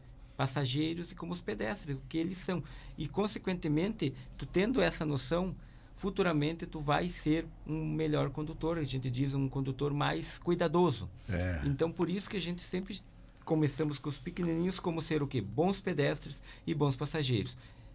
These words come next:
Speaker 1: E com certeza a gente vai ter, sim, um trânsito melhor e a gente está trabalhando pra isso e estamos diminuindo o número. Um, um fato bom, bem, é que estamos diminuindo os números e a, e o que que a gente quer? A gente quer chegar um fim do ano e dizer, ó, nenhuma pessoa perdeu a vida no trânsito.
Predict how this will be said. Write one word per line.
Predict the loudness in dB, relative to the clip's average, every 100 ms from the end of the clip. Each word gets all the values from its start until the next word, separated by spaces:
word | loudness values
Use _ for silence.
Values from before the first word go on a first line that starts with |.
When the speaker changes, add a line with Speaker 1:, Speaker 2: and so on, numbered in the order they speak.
| -2
Speaker 1:
E | -2
com | -2 0 0
certeza | 0 -4 0 0 2
a |
gente | -2 -4 -2
vai | 0 -2
ter, | 2 2 2
sim, | -2 2 2 2 -2 -10 -4
um | -2
trânsito | 2 2 2 2
melhor | 2 4 4 2 -4 -8
e | 0
a | 2
gente | 2
está | 0 -2
trabalhando | -2 0 2 2
pra | 2 2
isso | 2 0
e | -4
estamos | -2 -2 -2
diminuindo | -4 -2 -2 -2
o | -2
número. | 2 2 0
Um, | -2 -2 0 0 0
um |
fato | 0 -2 -2
bom, | 0 0
bem, | 2 -2
é | -2
que | -4
estamos | -4 -4 -6 -10 -12 -12 -12 -14 -4
diminuindo | 2 4 6 4 2
os | 0
números | 4 4 4 0 -4 -10 -10
e | -2 0
a, |
e | 0 0
o | 0
que | 0
que | 0
a | 0
gente | -2 -4
quer? | 0 0
A | 0
gente | -2 -2
quer | -2 0
chegar | 0 0
um | -2
fim | -2 0
do | 2
ano | 2 2
e | -2
dizer, | -2 2
ó, | 2
nenhuma | 2 2 2
pessoa | 0 -2 -2 -4
perdeu | -2 -2
a | -2
vida | 0 -2
no | -4
trânsito. | -4 -6 -6